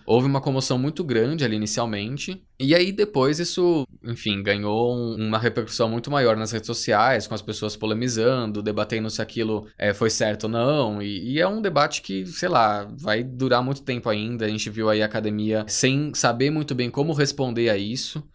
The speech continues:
A academia já anunciou que vai se reunir em breve pra decidir o que fazer com Will Smith. Eles devem dar algum tipo de punição pra ele. Algumas pessoas têm pedido pra cancelar o Oscar do Will Smith. Eu duvido que isso vá acontecer, porque, assim,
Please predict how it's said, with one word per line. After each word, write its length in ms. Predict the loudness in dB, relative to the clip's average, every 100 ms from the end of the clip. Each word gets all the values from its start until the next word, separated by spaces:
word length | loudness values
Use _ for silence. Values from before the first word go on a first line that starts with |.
| _ _ -2
A 20 |
academia 720 | 2 2 4 4 4 4 2 0
já 140 | -2
anunciou 320 | 0 -2 -2
que 60 | 2
vai 120 | 0
se 100 | 0
reunir 420 | 0 0 0 -2
em 120 | -2 0
breve 440 | 2 4 2 -2
pra 180 | 0 0
decidir 600 | 2 -2 -2 -2 0 0
o 60 | -2
que 120 | -4
fazer 300 | -2 0 0
com 100 | -2
Will 100 | -4
Smith. 300 | -2 -4 -4
Eles 140 | -2
devem 260 | 0 -2 -4 0
dar 120 | 2
algum 280 | 4 2 0
tipo 220 | -2 -4
de 60 |
punição 360 | -2 0 0 0
pra 180 | 2 2
ele. 460 | 4 2 0 -2 0
Algumas 320 | 0 0 -2
pessoas 280 | -2 -4 -4
têm 100 | -2
pedido 400 | -2 -2 -2 -2
pra 460 | 2 4 4 2 0
cancelar 520 | 2 4 2 4 6
o 40 |
Oscar 360 | 6 4 0 -4
do 120 | -2
Will 140 | -2
Smith. 280 | -2 -4 -2
Eu 60 | 0
duvido 380 | -2 0 2 2
que 80 |
isso 80 | 0
vá 80 | 0
acontecer, 600 | 0 -2 -6 -4 -2 -2
porque, 260 | -2 -2 -2
assim, 320 | -2 -4